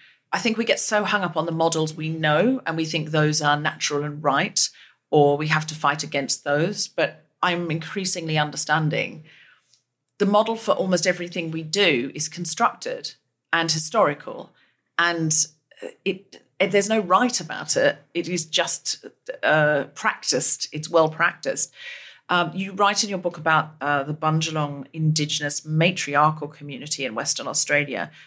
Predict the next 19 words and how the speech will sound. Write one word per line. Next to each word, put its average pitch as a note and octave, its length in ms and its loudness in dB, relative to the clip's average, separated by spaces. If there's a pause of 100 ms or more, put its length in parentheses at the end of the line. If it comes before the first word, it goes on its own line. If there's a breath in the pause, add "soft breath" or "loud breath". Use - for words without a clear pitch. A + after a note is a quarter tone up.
(140)
who D3+ 120 0
operate D3 520 2
according D3 420 -10
to D3 100 -8
three D3 260 -4
laws: C#3+ 420 0
share, D3 400 0
care, D3+ 500 -10 (340 soft breath)
and D3 100 -6
always D3+ 320 2
tell - 200 -4
the D3 100 -4
truth. D3 500 2 (560 loud breath)
Because F#3+ 280 0
it's - 140 -2
a F#3+ 40 -2
matrilineal F3+ 560 0
society, D3 440 2
the D3 100 -6